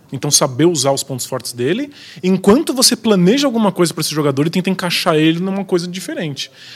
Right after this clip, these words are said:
Mas você tem que conseguir equilibrar essas duas coisas. Se você quer que o, o Markkanen seja reboteiro, você tá gastando o jogador numa coisa que ele não deveria fazer. Agora, se você se contenta com o que o jogador faz agora e não tenta levar ele pro próximo passo, você também está desperdiçando o talento do jogador.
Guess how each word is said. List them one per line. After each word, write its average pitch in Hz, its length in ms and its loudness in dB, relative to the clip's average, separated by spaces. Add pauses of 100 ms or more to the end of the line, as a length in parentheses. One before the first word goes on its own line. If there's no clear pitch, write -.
(160)
Mas 151 100 2
você 160 140 2
tem 220 100 2
que 262 100 -8
conseguir 202 500 0
equilibrar 160 420 0
essas 139 180 -4
duas 135 160 -6
coisas. 117 360 -8
Se - 60 -6
você 139 160 -4
quer 170 180 -4
que 170 120 -8
o, 131 300 -4 (420)
o 143 60 -2
Markkanen 143 560 0
seja 139 200 0
reboteiro, 190 560 4
você 269 140 -4
tá 269 220 -2 (200)
gastando 196 600 0
o - 20 -4
jogador 190 480 0
numa 190 220 -4
coisa 180 180 -6
que 180 80 -16
ele 185 60 -8
não 190 80 -6
deveria 185 260 0
fazer. 185 400 -4 (760)
Agora, 147 300 0
se 151 140 0
você 156 400 2
se - 180 2
contenta 165 540 2
com 139 80 -10
o - 20 -8
que 139 80 -4
o - 20 0
jogador 139 460 0
faz 131 340 -2
agora 135 440 2
e 131 40 -2
não 131 120 -4
tenta 131 200 -6
levar 127 180 -4
ele 123 80 -4
pro 135 120 -4
próximo 135 300 -4
passo, 175 520 -2
você 220 80 -16
também 185 160 -4
está 175 120 -4
desperdiçando 175 500 -2
o - 20 -10
talento 190 340 -2
do - 20 -10
jogador. 196 400 -4